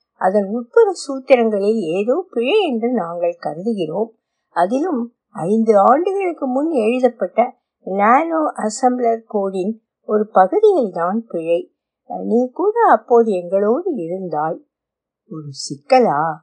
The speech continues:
நான் திரும்பச் சொன்னேன். வீட்டிற்குள்ளிருந்து ஒரு குழந்தை அழுந்து, அழுதது. ஒரு நிமிஷம். லோலியை உட்கார வைத்துவிட்டு உள்ளே சென்றேன்.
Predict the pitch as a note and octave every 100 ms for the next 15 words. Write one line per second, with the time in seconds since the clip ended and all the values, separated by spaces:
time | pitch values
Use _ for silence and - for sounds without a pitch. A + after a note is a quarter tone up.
0 | _ - E3+ E3 D#3+ A#3 B3+ C4 - E3+
1 | E3 E3 D4 - _ _ D4 D#4+ G#4+ G#4+
2 | F4+ C4+ A3+ G#3 A3 D4 _ - G3+ -
3 | C4 D4 G4 B3 G3 A3+ D#3+ F3+ F#3+ D#3+
4 | - G3+ A#3+ C4 G3+ D#3+ - - _ _
5 | G3+ F#3 G3+ G3+ A3 A#3+ C#4 - _ _
6 | _ _ D4 D4+ G#4+ A#4 G4+ D4 C#4 C4
7 | - G4 F4 A#3+ A3+ A3+ G#3 F#3+ C4 F#3
8 | A3 A3+ A3+ F#3 F3 F3+ A#3+ -